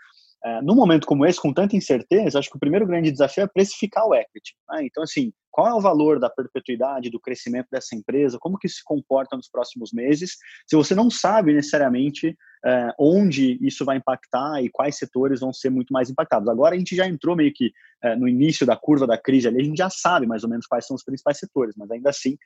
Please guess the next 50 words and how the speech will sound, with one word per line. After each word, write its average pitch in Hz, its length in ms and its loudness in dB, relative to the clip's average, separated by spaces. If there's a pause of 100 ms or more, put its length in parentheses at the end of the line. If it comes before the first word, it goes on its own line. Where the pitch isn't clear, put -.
(300)
acho - 120 -6
que - 80 -18
tem 147 100 4
muita 143 240 4
incerteza 147 560 2
ainda 131 220 2
por 165 180 -2
vir. 107 180 0 (480)
Do 214 100 2
lado 160 300 6
da 139 120 0
empresa 143 640 -2
em 113 120 -6
si, 196 400 -4
a 110 120 -6
primeira 175 300 0
certeza 202 500 2
é 110 200 0
que 120 360 -6
vai 117 200 -6
mudar 143 240 0
bastante 151 340 -8
coisa, 101 280 -6 (180)
né? 120 220 -10
Acho - 140 -12
que - 80 -10
agora 110 260 0
a 135 40 -2
gente 151 220 -4
tem 143 180 2
uma 180 120 2
nova 127 280 2
normal 123 540 -4
a - 40 -8
partir 117 300 -6
daqui, 117 480 -6 (340)
é, 113 320 4
e 127 80 2
é 120 40 0
super 160 320 -2
importante 139 640 0
entender 147 600 2
que - 120 -6
isso 190 160 -6
vai 131 100 4
fazer 151 260 -4
parte 156 300 -2
da 156 60 -2
realidade. 143 500 -2
Então, 123 260 -2